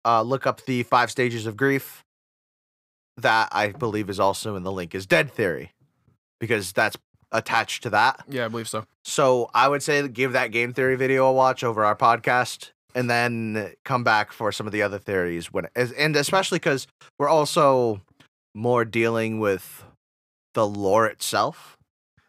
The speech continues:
Speaker 1: than we are dealing with the themes.
Speaker 2: Yeah.
Speaker 1: Uh, so we are going to be dealing with character lore more than thematic lore.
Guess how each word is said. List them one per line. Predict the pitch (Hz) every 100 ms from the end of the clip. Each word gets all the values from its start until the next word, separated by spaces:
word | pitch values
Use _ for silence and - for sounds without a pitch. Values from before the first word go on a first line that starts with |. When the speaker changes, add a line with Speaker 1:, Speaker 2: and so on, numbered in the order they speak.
| -
Speaker 1:
than | 123
we | 110
are | 104 104
dealing | 95 104 101 101 101
with | 98 95 92 - - - _ -
the | 113 107 95
themes. | 90 - 120 123 151 - - - _ _ _ _ _ 175
Speaker 2:
Yeah. | 120 - _ _ _ - - _ _
Speaker 1:
Uh, | 117 113 107 101 98 -
so | - - 131
we | 123
are | 127
going | 120 123 113
to |
be | 107
dealing | 104 113 107 104
with | 104 95
character | - 123 120 -
lore | 120 113 107 107 92
more | 104 95 95
than | 92 87 87 85
thematic | - 92 98 95 -
lore. | - - -